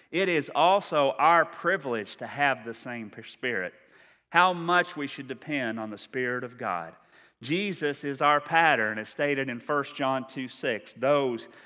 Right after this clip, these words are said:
that claim to abide in him ought to walk as Jesus walked. Whatever he,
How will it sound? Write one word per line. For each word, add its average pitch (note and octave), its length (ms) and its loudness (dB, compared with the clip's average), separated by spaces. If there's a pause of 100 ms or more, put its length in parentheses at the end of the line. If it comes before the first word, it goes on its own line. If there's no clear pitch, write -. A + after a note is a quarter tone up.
(240)
that C#3 240 2
claim E3 380 2
to D3+ 140 -6
abide C#3 400 6
in C3+ 120 -2
him A#2 600 -4
ought A#2+ 220 -4
to B2+ 80 -8
walk C#3+ 380 4
as A#2+ 140 -8
Jesus A#2+ 500 -10
walked. - 400 -10 (400)
Whatever D#3+ 500 6
he, D#3 460 -2